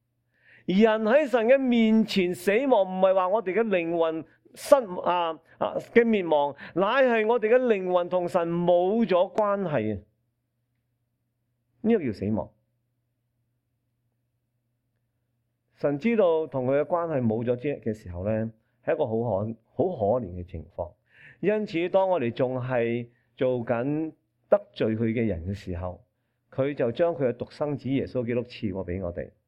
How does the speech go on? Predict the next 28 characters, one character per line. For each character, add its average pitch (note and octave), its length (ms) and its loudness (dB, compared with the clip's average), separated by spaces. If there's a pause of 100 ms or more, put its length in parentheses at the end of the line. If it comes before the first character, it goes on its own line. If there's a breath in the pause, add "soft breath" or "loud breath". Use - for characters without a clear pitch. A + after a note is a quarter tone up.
(380)
佢 A2 120 0
嘅 - 20 -2 (100)
獨 - 180 -6
生 B2+ 320 -6
子 G#2 120 -12
耶 A2 340 -8
穌 G#2+ 160 -8
基 A2 80 -8
督。 A2 60 -8 (180 loud breath)
嗱， D#3 100 0
我 A#3 60 2
細 B3 160 4
個 B3+ 100 6
嗰 C4 40 2
陣 - 20 -4
時 E3+ 120 0
成 A#2+ 120 0
日 A#2+ 40 0
都 G#3 120 2
唔， C3 140 0 (320)
都， F3 180 2
都 F3 140 -4
笑， A#2 320 -2 (260 loud breath)
即 B3+ 100 4
係 A3+ 600 2 (240)
好 G3+ 120 0
叻 B3+ 140 2
咩？ B3+ 260 0